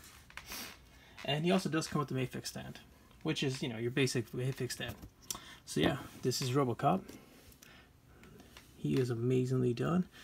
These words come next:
The paint is awesome. There's some really nice shading. You guys can see from right here. The face, I don't know if you guys can see here, the, the lips is actually exact how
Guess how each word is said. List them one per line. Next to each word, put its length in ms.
The 100
paint 360
is 200
awesome. 580
There's 180
some 160
really 220
nice 200
shading. 560
You 80
guys 140
can 100
see 160
from 260
right 160
here. 380
The 60
face, 500
I 300
don't 160
know 60
if 120
you 60
guys 160
can 100
see 220
here, 120
the, 400
the 120
lips 340
is 180
actually 360
exact 420
how 320